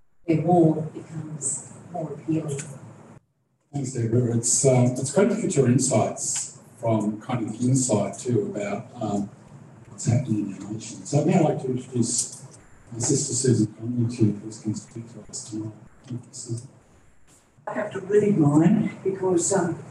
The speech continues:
Speaker 3: I worked a long time on it, and if I don't, I might rove on, and that'll be terrible. Here we go. Now, look, friends, uh, I was very interested in your comments, um, Deborah. Thank you very much. Uh, it's so true that Russia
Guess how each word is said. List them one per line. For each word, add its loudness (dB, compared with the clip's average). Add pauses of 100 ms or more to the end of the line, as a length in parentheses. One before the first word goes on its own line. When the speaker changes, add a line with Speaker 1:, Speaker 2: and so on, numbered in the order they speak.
(220)
Speaker 3:
I -2
worked 4
a -4
long -2
time -2
on -6
it, -2
and -10 (320)
if -4
I 2
don't, 6
I 0
might 0
rove 0
on, 0
and -8
that'll 2
be -4
terrible. 2 (500)
Here 4
we 4
go. 4
Now, 6
look, 2
friends, 4 (1160)
uh, 6
I 4
was 4
very 4
interested 0
in -6
your -2
comments, -4
um, -2
Deborah. -4
Thank -8
you -4
very 0
much. -6
Uh, -6 (540)
it's 2
so 4
true 4
that -2
Russia -2